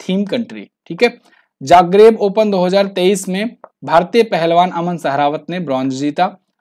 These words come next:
और प्रसिद्ध फिल्मकार विश्वनाथ का निधन हो गया है। ये दादा साहब फाल्के, पांच राष्ट्रीय पुरस्कार और पद्मश्री से भी सम्मानित थे। विश्व कैंसर दिवस चार फरवरी को मनाया गया। और अभी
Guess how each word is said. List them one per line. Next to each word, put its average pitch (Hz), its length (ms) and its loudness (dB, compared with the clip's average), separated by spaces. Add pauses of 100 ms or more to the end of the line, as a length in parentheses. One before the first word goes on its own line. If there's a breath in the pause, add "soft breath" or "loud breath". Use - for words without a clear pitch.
(120)
और 156 160 0
प्रसिद्ध 185 380 -4
फिल्मकार 175 560 -4
विश्वनाथ 151 460 -6
का 139 180 -10
निधन 127 260 -10
हो 143 160 -8
गया 143 200 -4
है। 160 180 -10 (340 soft breath)
ये 165 380 -2 (220)
दादा 127 280 -4
साहब 120 320 -6
फाल्के, 143 440 -4 (300)
पांच 139 420 -6
राष्ट्रीय 127 380 -6
पुरस्कार 165 640 -6 (160)
और 147 420 0
पद्मश्री 139 400 -6
से 139 140 -14
भी 135 120 -14
सम्मानित 113 440 -14 (140)
थे। - 60 -20 (1200)
विश्व 180 260 -2
कैंसर 196 340 -4
दिवस 190 260 -2
चार 131 220 -2
फरवरी 143 360 -2
को 190 100 -4
मनाया 190 320 -4
गया। 196 320 0 (240 soft breath)
और 151 120 0
अभी 185 360 0